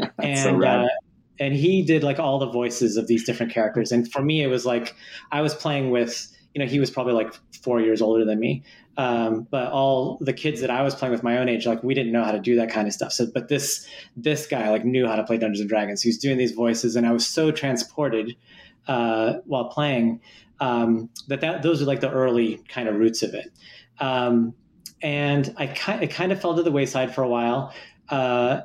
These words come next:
Speaker 2: and then it came up again probably about five years ago. Um, and, uh, my wife and I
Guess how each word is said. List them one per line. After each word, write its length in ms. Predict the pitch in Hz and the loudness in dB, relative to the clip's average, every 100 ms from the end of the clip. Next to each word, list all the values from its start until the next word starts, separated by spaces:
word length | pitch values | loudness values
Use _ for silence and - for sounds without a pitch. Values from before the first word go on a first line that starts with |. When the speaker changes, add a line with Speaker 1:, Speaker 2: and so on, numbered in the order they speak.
| - | -4
Speaker 2:
and 200 | 135 127 | -2 0
then 540 | 135 139 135 131 - | 0 2 4 2 2
it 160 | 147 - | -4 -4
came 280 | - 151 151 | -4 -2 0
up 320 | 147 - - - | -2 -8 -12 -6
again 680 | 143 117 139 135 135 135 135 - _ _ _ _ _ - | -6 -2 -2 0 2 2 0 -4 _ _ _ _ _ -14
probably 440 | - 123 127 127 | -6 0 2 4
about 340 | 123 120 117 - | 2 0 -2 -4
five 440 | - 123 127 120 | -4 -2 0 2
years 460 | 120 123 117 - - 135 | 4 4 2 0 -2 -4
ago. 540 | 120 107 110 135 - - | 0 2 2 0 -2 -2
Um, 540 | 120 117 113 113 117 _ - - | 0 2 2 0 -2 _ -20 -6
and, 400 | 131 123 123 120 | -4 0 2 2
uh, 240 | 117 113 120 | 2 2 0
my 160 | 117 | 0
wife 180 | 127 135 | 0 0
and 80 | 123 | 0
I 300 | 120 117 113 | 0 0 0